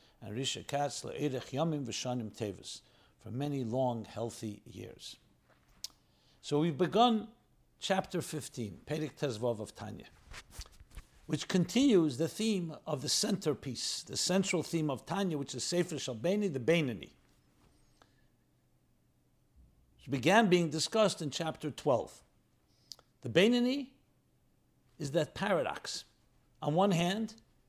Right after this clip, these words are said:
has a divine soul and an animal soul that are at war with each other. However,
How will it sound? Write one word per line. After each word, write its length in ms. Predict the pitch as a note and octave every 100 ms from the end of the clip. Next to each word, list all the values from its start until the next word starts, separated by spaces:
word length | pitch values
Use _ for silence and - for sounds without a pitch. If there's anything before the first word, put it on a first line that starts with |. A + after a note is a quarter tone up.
| _ _ _ -
has 200 | F3 D#3
a 60 |
divine 400 | D#3 C#3 D3 E3+
soul 300 | D3+ - E3
and 100 | D#3
an 120 | C#3 C3+
animal 360 | D3 D3 C#3+
soul 480 | B2 D#3 D3 D#3 - C#3+
that 140 | C3+
are 120 | C3+ -
at 340 | D3+ D3+ - _ _
war 280 | D3+ G3+ A3
with 200 | D3+ -
each 200 | A#2 -
other. 180 | E2 - _ _ _ _ _ _ _ _ _ _ _ _ _ _ - _ _ _ _ _ _ _ _ _ _ _ _ _ _ _ _ _ _ _ _ _ _ _ _
However, 680 | B2 D3 B3 G#3 F#3 F#3